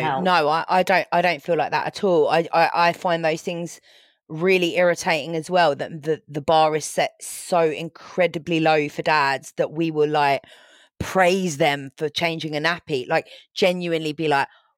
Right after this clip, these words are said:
Speaker 2: Wow, you've got such a good man because he's he's cooked for you. Like, wow. You know, I, I, I, I just find it incredibly frustrating that the lion's share of parenting is all on women, um,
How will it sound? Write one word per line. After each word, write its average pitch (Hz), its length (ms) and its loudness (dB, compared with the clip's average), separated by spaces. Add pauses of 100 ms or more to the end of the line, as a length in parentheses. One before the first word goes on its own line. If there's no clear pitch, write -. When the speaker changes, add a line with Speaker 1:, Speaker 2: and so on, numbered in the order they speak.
(140)
Speaker 2:
Wow, 208 440 2
you've 180 260 -4
got 190 200 -8
such - 400 -6
a - 20 -10
good 208 220 -6
man 208 400 0
because 185 360 -6
he's 185 320 -6 (540)
he's 196 140 -6
cooked - 320 -2
for 240 100 -6
you. 202 360 2
Like, 180 220 2
wow. 226 600 0
You 214 140 -2
know, 151 160 2 (360)
I, 175 220 4
I, 170 340 2
I, 175 200 2
I 175 80 2
just 175 240 -6
find 170 240 0
it 147 100 -2
incredibly 165 800 -4
frustrating 147 720 -4
that 139 240 -10
the 165 100 2
lion's 165 760 0
share 139 460 -2 (480)
of 135 100 -6
parenting 151 720 -2
is 156 240 -6
all 156 320 2
on 139 160 -6
women, 139 400 -10 (400)
um, 139 560 2